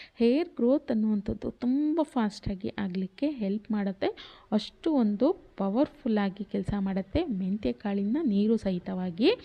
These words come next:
ಆ, ನೋಡಿ, ನಾನಿಲ್ಲಿ ಒಂದು ಬೇರೆ ಒಂದು ಬೌಲಿಗೆ ನಾವೇನು ನೀರನ್ನು ತೆಗೆದಿಟ್ಕೊಂಡಿದ್ದೀವಲ್ಲ, ಮೆಂತ್ಯ ನೆನೆಸಿದ ನೀರನ್ನು, ಅದರಲ್ಲಿ ಒಂದು ಕಾಲು ಭಾಗದಷ್ಟು, ಅಂದರೆ ಒಂದು ಎರಡು ಮೂರು ಟೀ ಸ್ಪೂನಷ್ಟು ನೀರನ್ನು ಬೇರೆ ಒಂದು ಬೌಲಿಗೆ ಹಾಕ್ಕೊಂಡಿದ್ದೀನಿ. ಅದರೊಟ್ಟಿಗೆ ನಾನಿಲ್ಲಿ ಒಂದು ವಿಟಮಿನ್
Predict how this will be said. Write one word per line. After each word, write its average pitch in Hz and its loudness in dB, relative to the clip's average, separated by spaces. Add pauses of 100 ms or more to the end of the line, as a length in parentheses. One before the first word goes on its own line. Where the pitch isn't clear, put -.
(480)
ಆ, 269 8
ನೋಡಿ, 285 6
ನಾನಿಲ್ಲಿ 247 4
ಒಂದು 240 4
ಬೇರೆ 226 4
ಒಂದು 226 4
ಬೌಲಿಗೆ 214 2
ನಾವೇನು 226 2
ನೀರನ್ನು 214 0
ತೆಗೆದಿಟ್ಕೊಂಡಿದ್ದೀವಲ್ಲ, 202 -4
ಮೆಂತ್ಯ 196 0
ನೆನೆಸಿದ 196 -2
ನೀರನ್ನು, 208 0 (380)
ಅದರಲ್ಲಿ 320 2
ಒಂದು 254 2
ಕಾಲು 214 0
ಭಾಗದಷ್ಟು, 208 -2
ಅಂದರೆ 269 -2
ಒಂದು 240 2
ಎರಡು 233 0
ಮೂರು 233 0
ಟೀ 220 -4
ಸ್ಪೂನಷ್ಟು 214 -4
ನೀರನ್ನು 214 0
ಬೇರೆ 208 0
ಒಂದು 196 -2
ಬೌಲಿಗೆ 202 0
ಹಾಕ್ಕೊಂಡಿದ್ದೀನಿ. 196 -2 (520)
ಅದರೊಟ್ಟಿಗೆ 262 0
ನಾನಿಲ್ಲಿ 214 2
ಒಂದು 262 0
ವಿಟಮಿನ್ 208 0